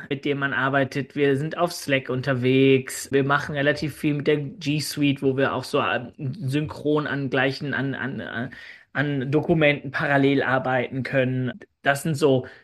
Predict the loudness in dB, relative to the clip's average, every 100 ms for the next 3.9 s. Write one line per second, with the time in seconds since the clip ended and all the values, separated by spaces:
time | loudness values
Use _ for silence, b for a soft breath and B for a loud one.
0 | B -2 2 2 6 6 6 2 -10 -10
1 | -2 4 4 4 2 2 -2 -4 -4 -2
2 | -2 0 0 0 -4 -4 0 0 -2 -4
3 | -2 0 0 0 0 0 -2 -4